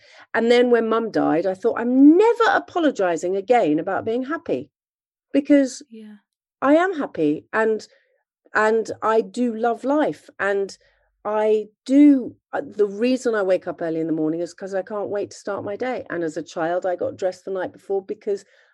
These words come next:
Speaker 1: I couldn't wait to get to school.
Speaker 2: <laughs>
Speaker 1: And th-, th-, I didn't want to go to sleep because I didn't want the day to end. Not that they were full of extraordinary things, and now they are, of course, but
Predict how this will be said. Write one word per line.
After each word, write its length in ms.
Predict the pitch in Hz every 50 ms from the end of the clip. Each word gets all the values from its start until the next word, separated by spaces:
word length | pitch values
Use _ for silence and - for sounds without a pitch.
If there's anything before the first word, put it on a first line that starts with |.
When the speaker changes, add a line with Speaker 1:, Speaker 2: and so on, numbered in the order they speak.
| _ _ -
Speaker 1:
I 60 | 202
couldn't 260 | - - - 220 -
wait 220 | 220 233 220 - -
to 60 | -
get 180 | - 208 - -
to 80 | -
school. 360 | - - - 285 254 - 269 -
Speaker 2:
<laughs> 60 | _ _ _ _ _ _ _ -
Speaker 1:
And 280 | 214 214 214 208 190 190 _ -
th-, 120 | 220 - - -
th-, 120 | 196 196 -
I 100 | - 233
didn't 260 | 190 233 233 226 226 202
want 180 | 214 214 214
to 80 | - -
go 140 | - 220 214
to 60 | 214 - - -
sleep 260 | 302 302 208 147 - _ -
because 240 | - 196 240 202 202
I 40 | 202
didn't 240 | 202 214 214 214 -
want 180 | 202 214 - -
the 60 | 190
day 200 | 190 214 208 202
to 180 | - - - -
end. 260 | 285 285 247 202 - _ _ _ _ -
Not 280 | 302 339 381 370 - -
that 140 | 320 254 220
they 120 | 294 294 302
were 160 | 254 294 277
full 360 | - - - 311 311 302 294
of 280 | 294 277 254 - - _ _ _ _ _ _ _ _ _ _ _ _ _ _ _ _ _ _ _ _ _ -
extraordinary 720 | 269 - - - - - 269 269 254 220 214 202 196 185
things, 520 | 185 - 254 254 208 156 147 143 147 143
and 160 | 180 180 202
now 180 | 220 240 254 240
they 200 | 208 190 185 190
are, 200 | 208 220 202 175
of 140 | 180 180 -
course, 380 | - - - 370 285 208 190 -
but 300 | - - 240 - -